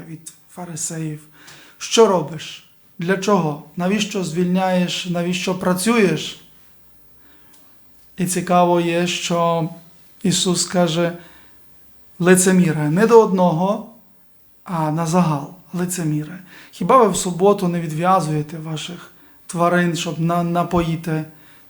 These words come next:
То чи не є більша ця дочка Авраама?» Вже цікаво, що не було розуміння, святкували кожної суботи, євреї святкували, святкують звільнення з рабства, з неволі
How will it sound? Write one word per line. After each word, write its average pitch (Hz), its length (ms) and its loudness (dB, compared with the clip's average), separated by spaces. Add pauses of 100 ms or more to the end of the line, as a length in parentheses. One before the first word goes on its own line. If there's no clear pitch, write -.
То 180 120 -2
чи 180 160 2
не 175 140 4
є 175 160 2
більша 180 460 2
ця 170 160 -2
дочка 165 400 0
Авраама?» 151 580 2 (880)
Вже 185 140 6
цікаво, 190 500 8
що 190 340 0
не 175 140 0
було 180 360 4
розуміння, 214 840 0 (260)
святкували 190 1040 0 (840)
кожної 190 540 0
суботи, 175 600 0
євреї 165 680 -2
святкували, 160 720 -2
святкують 185 600 -2 (340)
звільнення 214 1080 2
з 185 120 -2
рабства, 185 720 2
з 175 100 -4
неволі 175 840 2